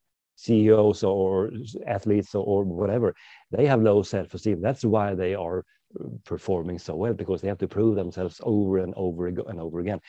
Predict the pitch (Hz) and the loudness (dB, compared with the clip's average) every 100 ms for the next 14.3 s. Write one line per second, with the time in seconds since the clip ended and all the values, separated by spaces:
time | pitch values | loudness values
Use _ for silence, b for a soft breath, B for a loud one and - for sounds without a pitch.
0 | B B B 85 107 160 120 104 117 123 | B B B -4 0 4 4 4 4 6
1 | 131 104 - 101 123 139 107 92 107 95 | 6 2 0 0 0 2 0 0 -4 -2
2 | 104 107 110 104 104 104 b b b _ | -2 -2 -4 0 2 2 b b b _
3 | _ - - - 165 175 156 - 123 - | _ -4 -4 4 8 8 6 2 -10 -14
4 | _ _ - 101 104 117 110 107 180 - | _ _ -6 -2 2 4 6 4 0 -10
5 | _ _ _ _ _ _ _ _ _ _ | _ _ _ _ _ _ _ _ _ _
6 | - 92 160 151 139 139 143 131 - 127 | -8 0 2 4 8 8 6 2 2 2
7 | 107 107 104 101 101 92 90 151 120 b | 2 0 0 0 -2 -4 0 4 4 b
8 | b b _ _ _ _ 104 107 147 - | b b _ _ _ _ -4 -2 -4 -2
9 | 90 113 - 82 87 147 95 98 139 120 | -2 -2 -6 -6 -2 0 0 -2 -2 -4
10 | 104 85 98 95 - 90 87 85 - 147 | -4 0 2 2 -2 -6 -6 -6 0 0
11 | 92 95 92 _ _ - - - 180 98 | 2 -2 -6 _ _ -12 -6 -4 -2 -2
12 | 92 175 - - - _ _ _ _ 107 | 0 0 -2 -12 -14 _ _ _ _ 2
13 | 127 151 131 113 110 110 104 107 101 107 | 4 6 4 2 0 0 2 2 2 2
14 | 104 101 | 0 0